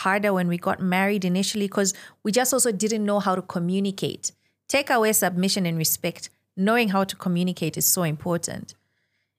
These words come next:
And so first we had to learn how to communicate. And when we started the business, learn how to communicate also in business. It's still a learning curve. We still learn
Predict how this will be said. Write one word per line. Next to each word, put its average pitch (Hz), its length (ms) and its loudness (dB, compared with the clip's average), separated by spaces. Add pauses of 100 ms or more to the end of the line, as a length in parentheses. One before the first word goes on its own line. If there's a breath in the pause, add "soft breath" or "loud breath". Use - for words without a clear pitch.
(180)
And 190 100 2
so 226 120 4
first 247 280 2
we 220 80 0
had 208 140 2
to - 80 -2
learn 214 300 2
how 190 160 0
to 170 60 -4
communicate. 160 600 -2
And 170 140 0
when 175 140 0
we 175 80 2
started 269 400 -2
the 175 100 0
business, 175 540 -4 (320 soft breath)
learn 208 280 4
how 196 160 2
to 190 120 -4
communicate 175 680 -2
also 175 360 0
in 156 260 -4 (100)
business. - 600 0 (1200)
It's 196 160 0
still 208 260 2
a 175 60 4
learning 175 440 2
curve. 208 440 0
We 180 160 0
still 190 260 2
learn 175 300 2